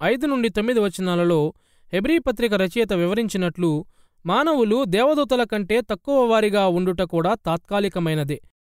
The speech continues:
క్రీస్తు మహిమలో తిరిగి వచ్చినప్పుడు ఆయనను అనుసరించిన మానవులు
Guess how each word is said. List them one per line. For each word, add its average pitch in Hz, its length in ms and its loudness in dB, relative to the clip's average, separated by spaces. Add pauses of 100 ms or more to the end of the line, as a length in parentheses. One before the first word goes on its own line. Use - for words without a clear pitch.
క్రీస్తు 302 360 -2
మహిమలో 233 480 2
తిరిగి 220 300 -4
వచ్చినప్పుడు 175 840 -4 (340)
ఆయనను 208 420 0
అనుసరించిన 254 680 -2
మానవులు 185 600 -2